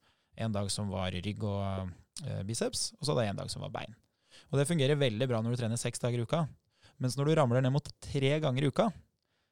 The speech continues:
så vil du se at i starten så klarer du å opprettholde den styrken du har, mens etter hvert så begynner det å bli ganske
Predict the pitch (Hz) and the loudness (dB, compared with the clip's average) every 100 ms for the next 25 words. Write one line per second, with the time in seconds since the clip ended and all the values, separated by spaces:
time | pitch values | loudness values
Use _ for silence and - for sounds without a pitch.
0 | _ - 143 143 143 - 123 135 - 113 | _ 2 4 4 2 2 2 0 0 0
1 | 107 143 147 143 110 113 127 - 98 104 | 0 0 2 2 4 2 0 -2 -6 -4
2 | 101 110 113 117 113 107 113 101 101 107 | -4 -2 -2 -2 -4 -4 -6 -6 -4 2
3 | 156 214 - _ _ _ 117 120 123 127 | 4 4 -2 _ _ _ -2 0 2 4
4 | 131 - 120 117 104 113 120 110 120 113 | 2 2 0 0 0 0 0 0 0 -2
5 | - | -2